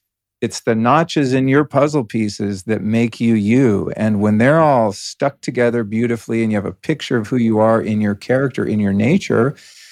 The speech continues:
then you can take the lessons you've learned and actually navigate through your life as a person who's in a body that has a job, that has a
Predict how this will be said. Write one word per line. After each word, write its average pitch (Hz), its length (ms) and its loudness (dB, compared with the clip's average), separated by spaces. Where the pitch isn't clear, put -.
then 180 100 4
you 269 100 6
can 123 160 0
take 156 320 2
the 131 100 0
lessons 120 360 0
you've 107 120 -4
learned 139 600 0
and 120 200 0
actually 127 400 -2
navigate 123 580 2
through 127 200 -2
your 107 160 2
life 131 520 2
as 110 200 -2
a 117 40 -6
person 110 560 -4
who's 123 220 0
in 110 140 2
a 135 40 0
body 98 480 2
that 120 160 -2
has 98 220 -2
a 151 60 0
job, 101 500 0
that 98 140 -6
has 120 240 -4
a 131 180 -2